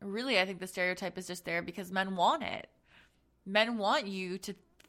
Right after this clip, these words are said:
think, like, to only think about them and, um, can't eat, sleep, or breathe. And there are times for that. Um, when I'm falling in love, there are plenty of times for that.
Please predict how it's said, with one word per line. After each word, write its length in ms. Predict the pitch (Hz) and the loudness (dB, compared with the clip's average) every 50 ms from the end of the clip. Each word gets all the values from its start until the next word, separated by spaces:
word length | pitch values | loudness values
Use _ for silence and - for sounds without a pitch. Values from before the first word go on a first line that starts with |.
| _ _ | _ _
think, 320 | - 180 180 180 175 - - - 180 165 - - | -6 -6 -4 -6 -6 -10 -10 -12 -12 -10 -4 0
like, 220 | 190 185 185 175 | 2 2 2 0
to 120 | - 220 - - | -4 -8 -4 -4
only 240 | 190 196 196 196 190 | -2 -2 -2 -2 -4
think 240 | - 202 185 185 202 | -4 -6 -6 -4 -2
about 360 | 185 175 180 175 165 170 - | 4 6 6 6 6 4 0
them 360 | 160 156 147 143 139 143 147 | -2 -2 -2 -2 -4 -4 -4
and, 360 | 151 151 147 151 151 160 - - - - - - - - _ _ | -4 -4 -4 -6 -8 -10 -12 -14 -18 -20 -20 -20 -20 -20 _ _
um, 560 | - 170 170 160 151 156 - - - - - - _ _ _ _ _ _ _ _ _ - | -2 0 0 0 0 -4 -10 -12 -14 -16 -18 -20 _ _ _ _ _ _ _ _ _ -14
can't 300 | - - 196 190 190 - | -6 -2 0 0 0 0
eat, 240 | - 190 202 - - _ _ _ _ _ - - - | -2 -4 -6 -6 -8 _ _ _ _ _ -18 -14 -8
sleep, 260 | - 208 208 202 - | -4 -2 -2 -2 -2
or 80 | 175 175 | -2 -4
breathe. 280 | 175 185 190 180 180 185 | -2 0 0 0 0 0
And 260 | 202 214 208 185 190 | -2 -6 -6 -4 2
there 200 | 240 247 277 302 | 6 8 8 8
are 80 | 294 | 8
times 380 | 269 - 285 311 320 339 330 - | 6 6 6 6 6 6 4 2
for 80 | - 214 | 0 6
that. 340 | 202 185 170 156 - - - - - - | 8 10 10 10 8 4 -4 -12 -12 -6
Um, 520 | - 185 185 190 185 185 185 190 190 180 - - - - | 0 4 6 8 8 8 8 6 4 -2 -6 -8 -10 -8
when 120 | 185 175 | -4 0
I'm 180 | 185 196 214 226 | 2 2 2 2
falling 340 | - - 233 233 240 233 233 | 4 6 8 8 8 6 4
in 120 | 226 226 | 2 2
love, 280 | 226 226 226 233 220 208 | 4 4 4 4 4 4
there 140 | 190 180 180 | 4 4 2
are 40 | |
plenty 340 | 180 - - 208 190 202 196 202 | 2 -2 -6 -4 -2 0 0 0
of 60 | 202 | -2
times 340 | - 220 190 196 196 196 - | 0 0 0 0 0 -2 -4
for 100 | - 185 | -4 2
that. 380 | 185 180 180 180 170 165 - | 6 6 8 8 6 4 2